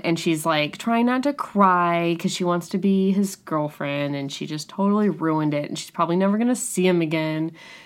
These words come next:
And she goes home and that's when we meet Missus Scheinberg.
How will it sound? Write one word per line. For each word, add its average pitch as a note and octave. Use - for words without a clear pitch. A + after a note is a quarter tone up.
And E3+
she E3
goes G3+
home F3+
and D#3
that's F#3
when C#4
we E4+
meet D3+
Missus G3
Scheinberg. G3+